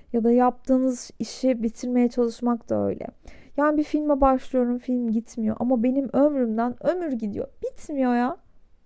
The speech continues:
Tamam, artık kapatmayı öğrendim. Ee, bana uymayan, kötü de demek istemiyorum ama bana uymayan bir şeyle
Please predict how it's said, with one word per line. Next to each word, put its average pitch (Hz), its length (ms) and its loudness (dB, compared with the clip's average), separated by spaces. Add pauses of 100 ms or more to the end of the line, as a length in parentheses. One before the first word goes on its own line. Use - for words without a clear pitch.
(200)
Tamam, 294 340 0
artık 277 340 -2
kapatmayı 247 580 0
öğrendim. 208 460 -2 (180)
Ee, 233 280 4
bana 277 320 8
uymayan, 285 680 6 (300)
kötü 381 280 2
de 285 120 4
demek 277 280 4
istemiyorum 214 720 0
ama 285 240 -2
bana 339 240 6
uymayan 247 640 0
bir 254 180 -2
şeyle 247 560 2